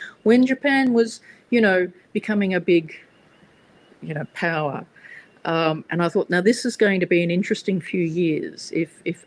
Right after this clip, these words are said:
Abe is able to see that through." So it was, in fact,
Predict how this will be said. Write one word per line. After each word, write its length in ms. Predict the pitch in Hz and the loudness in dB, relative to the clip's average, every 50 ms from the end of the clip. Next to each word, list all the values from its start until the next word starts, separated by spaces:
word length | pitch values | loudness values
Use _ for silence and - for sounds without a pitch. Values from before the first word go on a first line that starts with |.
| - 185 | -6 -6
Abe 380 | 165 156 170 165 160 156 151 - _ _ _ _ _ | -2 0 2 2 2 0 -2 -4 _ _ _ _ _
is 180 | - 170 156 170 | -6 -4 -2 0
able 300 | 160 156 151 - 160 - | 0 0 0 -2 -4 -10
to 100 | - 147 | -12 -12
see 280 | - - - 165 160 | -10 -4 0 0 2
that 180 | 147 151 143 - | 2 0 0 -2
through." 260 | - - 196 170 151 | -2 -2 -2 0 -2
So 200 | - - 170 156 | 0 0 0 0
it 60 | - | 0
was, 300 | - 202 233 311 359 359 | 2 2 2 2 2 0
in 140 | 415 381 302 | 0 0 0
fact, 440 | - - - 254 233 196 - - | -2 0 0 0 0 -2 -4 -10